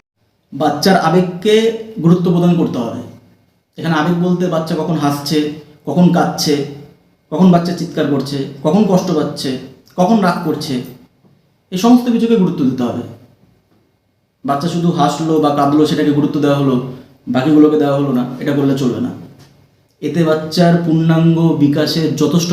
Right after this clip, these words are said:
প্রভাব ফেলে। আমরা দেখেছি এরকম অনেক বাচ্চার পূর্ণাঙ্গ বিকাশ হয়ে উঠতে পারে না।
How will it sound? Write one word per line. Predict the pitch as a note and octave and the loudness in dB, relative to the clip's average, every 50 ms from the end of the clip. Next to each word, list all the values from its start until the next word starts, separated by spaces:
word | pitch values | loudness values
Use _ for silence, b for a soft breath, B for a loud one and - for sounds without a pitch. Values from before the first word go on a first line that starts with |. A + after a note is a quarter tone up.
| C#3+ - | -2 0
প্রভাব | C#3 C3 B2+ A#2+ - - - | 0 2 0 0 0 -2 -8
ফেলে। | A2+ G#2+ - - - - - _ - - - _ _ _ _ _ _ _ _ _ _ _ _ _ _ _ _ _ _ _ - | -8 -8 -10 -12 -16 -20 -20 _ -20 -20 -20 _ _ _ _ _ _ _ _ _ _ _ _ _ _ _ _ _ _ _ -8
আমরা | C#3 D3+ E3 E3+ | -4 -2 0 2
দেখেছি | E3 F3+ G3 G3 F3+ F#3 | 4 4 4 4 2 2
এরকম | D#3 D3+ D3 D3 C#3+ | 2 2 2 2 4
অনেক | C#3+ D3+ D3 | 4 4 4
বাচ্চার | D3 D3 - - E3 C#3+ - | 2 0 -2 0 -2 0 4
পূর্ণাঙ্গ | D3+ D3+ D3 D3+ D3+ D#3 D3+ | 4 6 6 8 6 6 6
বিকাশ | C#3+ C3+ C#3+ D3+ C#3 - - | 4 2 2 2 2 2 2
হয়ে | C#3+ C3+ | 2 2
উঠতে | B2 A#2+ - A#2+ | 2 0 -2 -4
পারে | A2+ A2 G2+ | -4 -4 -4
না। | G2+ G2+ - | -6 -8 -8